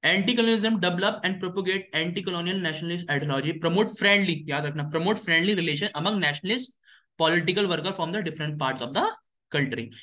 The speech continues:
ये तीन, पैन इंडिया ऑर्गेनाइजेशन, पॉलिटिकली एजुकेटेड पीपल, एंटी कॉलोनाइजेशन, ठीक है। इस तरह के क्या थे इनके एम थे। फॉरवर्ड लुकिंग पॉलिटिकल एंड इकोनॉमिक प्रोग्राम, चौथा एम, ठीक है,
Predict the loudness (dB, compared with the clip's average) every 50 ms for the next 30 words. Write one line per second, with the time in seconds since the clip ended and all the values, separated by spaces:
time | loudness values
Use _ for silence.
0 | -14 _ -2 0 0 2 2 2 2 2 0 0 0 2 2 4 4 4 4 6
1 | 6 4 4 4 4 4 4 4 2 2 2 2 2 0 -2 -8 -16 _ _ _
2 | 2 2 4 4 4 2 2 2 2 2 2 2 0 0 -2 -2 -2 -2 -2 -4
3 | -2 -2 -4 -4 -4 -2 -2 -2 0 0 -2 0 0 0 -2 -2 -2 -4 -6 -6
4 | -6 -8 -10 -12 -16 _ _ _ _ _ _ _ _ _ _ _ _ _ _ _
5 | _ _ -6 -6 -4 -2 -2 -2 0 2 2 2 2 2 0 2 2 2 2 2
6 | 0 -2 -2 -6 -4 -4 -4 -2 -2 -4 -6 -6 -8 -10 -16 _ _ _ _ _
7 | _ _ _ 2 4 4 6 6 6 6 6 6 6 6 4 4 6 4 4 4
8 | 4 2 2 2 2 0 0 0 -2 -2 -4 -4 -4 -2 -2 0 0 -2 -2 -2
9 | -2 -2 0 0 0 0 0 0 -2 -6 -12 _ _ _ _ _ _ _ _ -6
10 | -4 -4 -2 0 2 2 2 2 2 0 -4 -8 -10 -6 -4 -2 -2 -2 -2 -4
11 | -8